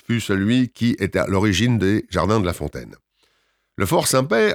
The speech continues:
Saint-Pierre, qu'on connaît aujourd'hui sous le nom de Théâtre de la Mer, est un endroit merveilleux,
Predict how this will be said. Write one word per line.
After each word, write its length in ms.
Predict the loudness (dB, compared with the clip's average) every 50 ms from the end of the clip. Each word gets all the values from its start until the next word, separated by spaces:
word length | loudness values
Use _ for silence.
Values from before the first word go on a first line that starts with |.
| -2
Saint-Pierre, 460 | -2 0 0 0 0 0 0 0 0 0
qu'on 160 | 0 -2 0
connaît 220 | 0 0 2 2
aujourd'hui 420 | 2 2 2 0 0 0 0 0 -2
sous 200 | -2 -4 -2 -2
le 100 | 0 2
nom 160 | 2 2 0
de 80 | 0
Théâtre 340 | -2 0 0 0 0 0 -2
de 100 | -4 -4
la 140 | -4 -2 0
Mer, 320 | 0 2 2 2 0 0 -2 -6 _ _ _ _ -6
est 140 | -4 -2 0
un 100 | 0 2
endroit 360 | 2 0 0 0 0 0 0
merveilleux, 760 | 0 0 0 0 0 0 0 0 0 0 0 0 -2 -4